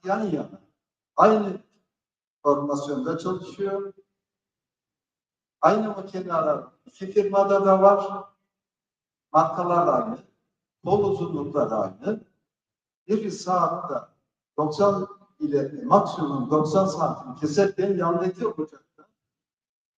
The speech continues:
aynı makine, aynı taş bir metre otuz santim kesiyor. Yani kırk santim saatte az bir şey değil.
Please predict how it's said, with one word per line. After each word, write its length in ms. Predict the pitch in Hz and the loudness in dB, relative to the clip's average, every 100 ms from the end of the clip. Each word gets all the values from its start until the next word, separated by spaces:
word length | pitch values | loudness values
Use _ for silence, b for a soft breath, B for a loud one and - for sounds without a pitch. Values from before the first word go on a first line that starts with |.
| _ - | _ -2
aynı 300 | 196 226 214 | -2 -2 -6
makine, 580 | 185 147 - 139 208 214 - _ _ _ _ | -6 -6 -6 -10 -6 -6 -8 _ _ _ _
aynı 380 | 156 214 208 190 | -2 -2 -4 -8
taş 460 | 175 208 - - _ _ _ _ _ - | -4 -6 -6 -20 _ _ _ _ _ 0
bir 200 | 220 190 | 0 2
metre 640 | 170 160 196 202 - - 156 | -2 0 2 2 2 -6 -2
otuz 400 | 165 202 - - | 0 0 -2 -2
santim 500 | 170 170 151 151 117 | -2 -2 -4 -4 -4
kesiyor. 320 | - 98 92 - _ _ 160 | -4 -6 -8 -12 _ _ 2
Yani 260 | 160 156 | 2 2
kırk 160 | 190 185 | -4 -6
santim 480 | - 160 165 - 135 | -6 -4 -4 -8 -6
saatte 360 | 156 151 156 | 0 0 0
az 280 | 160 - - | -8 -10 -12
bir 60 | - | -16
şey 260 | - 151 | -10 -8
değil. 340 | 147 104 95 | -6 -8 -10